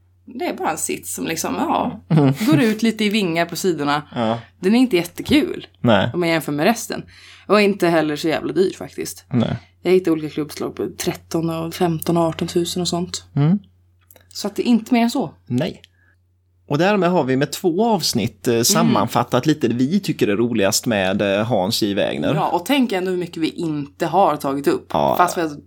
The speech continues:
Speaker 1: snackat om honom i två avsnitt.
Speaker 2: Men vad var det? Tre tusen femhundra möbelritningar han
Speaker 1: Ja,
Speaker 2: har med
Speaker 1: någonting
Speaker 2: och så vidare.
Speaker 1: sånt där.
Speaker 2: Eh, men om man säger en liten, ja, sammanfatt-, du tycker att, eh,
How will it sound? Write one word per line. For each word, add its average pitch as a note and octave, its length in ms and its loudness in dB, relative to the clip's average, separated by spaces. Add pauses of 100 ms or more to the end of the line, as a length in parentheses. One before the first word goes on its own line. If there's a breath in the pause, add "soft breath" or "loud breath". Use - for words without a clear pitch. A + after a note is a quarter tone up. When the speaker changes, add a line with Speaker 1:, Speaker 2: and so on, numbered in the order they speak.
Speaker 1:
snackat D#3 360 -4
om D3 120 -4
honom C#3+ 300 -2
i C#3 40 -4
två C#3+ 260 0
avsnitt. A#2+ 320 -2
Speaker 2:
Men A2+ 160 2
vad A#2+ 100 4
var A2+ 120 4
det? B2 60 2
Tre C3 380 2
tusen B2 440 0
femhundra G#2 540 0
möbelritningar G#2 800 -2
han A2 160 -4
Speaker 1:
Ja, G2+ 80 0
Speaker 2:
har G2+ 80 2
med F#2+ 100 4
Speaker 1:
någonting F#2 240 2
Speaker 2:
och G#2+ 60 -2
så G#2 140 -2
vidare. G2 200 2 (680 loud breath)
Speaker 1:
sånt - 100 -6
där. B2 240 2
Speaker 2:
Eh, A#2 60 2
men C#3+ 220 2
om E3 60 2
man E3+ 100 2
säger D3 400 2 (260 loud breath)
en D#3 80 -2
liten, D3+ 400 -2 (580)
ja, - 140 -2
sammanfatt-, C#3+ 420 0
du D#3+ 140 2
tycker E3 260 0
att, B2+ 240 2
eh, C3 80 2